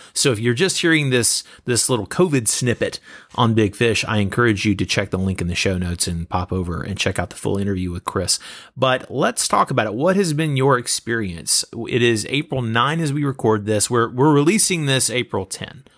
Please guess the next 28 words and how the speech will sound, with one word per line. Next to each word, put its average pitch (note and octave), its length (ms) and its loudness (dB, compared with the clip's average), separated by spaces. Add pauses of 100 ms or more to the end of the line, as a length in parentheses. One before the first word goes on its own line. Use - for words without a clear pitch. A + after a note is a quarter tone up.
So A#2 140 -2
this B2 120 0
is B2+ 80 -4
coming C3 280 0
out B2 100 0
the G#2+ 80 -2
day A2 240 2
after G#2 260 -2
we F#2+ 160 -4
record. B2 540 2 (400)
What's E3+ 240 0
kind E3+ 260 2
of C3+ 80 2
the A#2+ 80 0
status B2+ 640 0
right A2+ 300 0
now G#2+ 280 0
for F#2+ 200 -8
you G#2 360 0
and, F#2+ 280 -6
well, F#2 260 -6
us, A2+ 320 0
frankly, G2 380 -4
here G2 160 -2
in F#2 80 -4
L F#2+ 240 -2
A? C3 220 2
And G2+ 240 -4